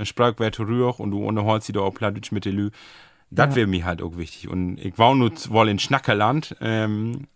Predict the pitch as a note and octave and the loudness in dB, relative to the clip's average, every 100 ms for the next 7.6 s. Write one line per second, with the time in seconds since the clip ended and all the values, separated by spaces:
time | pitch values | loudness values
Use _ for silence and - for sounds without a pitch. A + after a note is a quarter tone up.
0 | - G#2 G#2 G#2 G#2 G#2+ - - - - | -6 -2 0 2 0 -2 -6 -14 -16 -14
1 | - - - - - - - - A2 A2+ | -6 -4 -4 -6 -10 -12 -12 -2 2 4
2 | A#2 B2+ D3 C3+ C#3 D3+ A#2+ G#2 G#2 A2 | 6 6 8 8 8 6 6 4 4 2
3 | G#2 F#2+ F2 F2 F2 F#2 G2 G2 C4 - | 2 2 0 0 2 4 6 6 4 4
4 | F4 - - A#2 B2 B2 A#2 A#2+ - - | 2 4 4 6 6 6 4 2 -2 -6
5 | - A3+ - A3+ - C3 C3 B2 A#2 A2+ | -6 -10 -6 -4 2 4 6 6 6 8
6 | C3 C#3 G2 F2+ - G#2 G2+ G#2 G#2 G2+ | 8 6 4 2 2 0 0 -2 0 2
7 | F#2+ G2 - - A#2 G#2 | 2 -2 -4 0 2 0